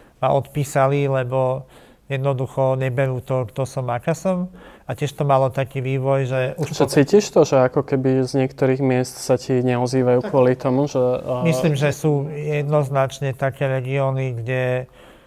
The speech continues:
Speaker 1: povedzme, že povedia, že to je razovitý kraj. <laughs>
Speaker 2: Mhm.
Speaker 1: A, alebo jednoducho,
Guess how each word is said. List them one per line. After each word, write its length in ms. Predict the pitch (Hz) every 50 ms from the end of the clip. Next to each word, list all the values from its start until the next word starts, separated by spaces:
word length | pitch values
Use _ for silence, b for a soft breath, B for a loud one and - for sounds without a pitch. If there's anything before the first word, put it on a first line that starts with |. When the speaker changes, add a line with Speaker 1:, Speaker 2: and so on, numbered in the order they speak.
| B B _
Speaker 1:
povedzme, 480 | - 143 139 139 135 123 127 139 135 120
že 80 | 135
povedia, 400 | 131 - 139 139 135 131 131 131
že 80 | 123 117
to 160 | - - 139
je 80 | 135 135
razovitý 640 | 131 131 135 139 135 143 135 131 131 123 - 127 -
kraj. 320 | - 131 131 131 139 143
<laughs> 80 | 135 135 143 156 - - B B B B B B
Speaker 2:
Mhm. 280 | 143 127 131 143 139 135
Speaker 1:
A, 160 | 139 139 139 135 135 135 135 135 135 135 135 131 135 131 127 - - - - - - -
alebo 880 | - 135 135 131 135 139 135 127 131 135 135 131 131 131 127 135 131 - 202 202 - - _ _ _ _ _ _ _ _ 214 202 190 165
jednoducho, 640 | 151 135 127 135 135 127 127 131 120 - - 131